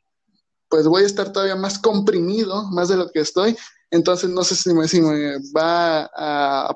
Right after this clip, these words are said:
voy a poder grabar en lo que resta de las semanas. Y bueno, eh,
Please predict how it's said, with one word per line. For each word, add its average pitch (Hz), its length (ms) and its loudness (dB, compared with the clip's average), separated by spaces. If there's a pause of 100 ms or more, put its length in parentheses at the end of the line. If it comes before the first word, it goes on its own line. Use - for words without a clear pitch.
(100)
voy 170 220 4
a 175 100 0
poder 165 240 2
grabar 160 320 0
en 156 300 -6 (260)
lo - 300 -4
que 151 100 0
resta 165 300 0
de 156 80 0
las 143 100 -2
semanas. 214 540 -2 (760)
Y 196 100 -4
bueno, 170 440 0
eh, - 260 -14